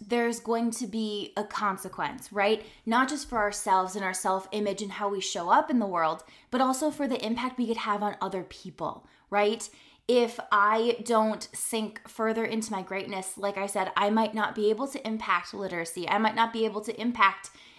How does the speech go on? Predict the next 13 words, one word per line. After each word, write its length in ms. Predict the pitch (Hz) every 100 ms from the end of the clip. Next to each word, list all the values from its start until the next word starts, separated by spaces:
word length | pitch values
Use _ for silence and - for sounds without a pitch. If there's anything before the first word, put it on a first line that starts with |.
| -
education 640 | 240 240 233 240 240 214
for 220 | 202 196
women. 460 | 180 226 254 180 - -
And 360 | 214 202 202 - - - -
I 140 | 269
am 240 | 349 294
not 260 | 208 190 214
okay 320 | 240 240 311
with 220 | 370 339
that, 720 | - - 339 370 - 339 285 - -
<laughs> 140 | 294
right? 500 | 233 220 254 349 - - - _ _
Um, 460 | 262 269 220 180